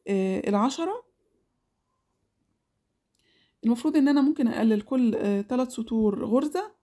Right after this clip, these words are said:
او كل اربع سطور غرزة. انا هقلل كل اربع سطور غرزة افضل، عشان الحردة تبقى مش، آم،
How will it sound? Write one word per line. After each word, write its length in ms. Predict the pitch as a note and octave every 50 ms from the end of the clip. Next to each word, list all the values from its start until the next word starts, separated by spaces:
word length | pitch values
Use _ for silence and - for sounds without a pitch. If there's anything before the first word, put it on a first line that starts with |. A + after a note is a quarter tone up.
| _ _ _ _ _ _ -
او 100 | - A3
كل 220 | A3+ - - C#4 B3+
اربع 260 | A#3+ B3 A#3+ B3+ B3+
سطور 280 | B3 - - - C4+ B3
غرزة. 340 | A#3+ C4+ C#4+ D4 D#4+ D4
انا 200 | B3 B3+ C4 C4+
هقلل 220 | B3 C4 C4 B3+ B3
كل 360 | - - B3 B3 A3+ A3 - - - -
اربع 200 | A#3+ B3 A#3 B3
سطور 340 | B3 - A3+ - C4 B3 A#3+
غرزة 340 | B3 C4+ C4 - - -
افضل، 260 | C4+ - D#4 D#4+ F4+ A#4 A#4 - _ _ _ _ _ _ _ _ _ _ _ -
عشان 340 | - A3+ - - C#4 B3 B3
الحردة 340 | A#3 A#3 C4+ C4+ C4 C4 C#4
تبقى 460 | C4+ C4+ A#3+ A#3+ - C4+ C4+ D4+ E4
مش، 400 | - A3 A3+ A3+ - - - - -
آم، 640 | - G#3+ G#3 G3+ G3 G3 G3 G3 G3 G3 G3+ G#3+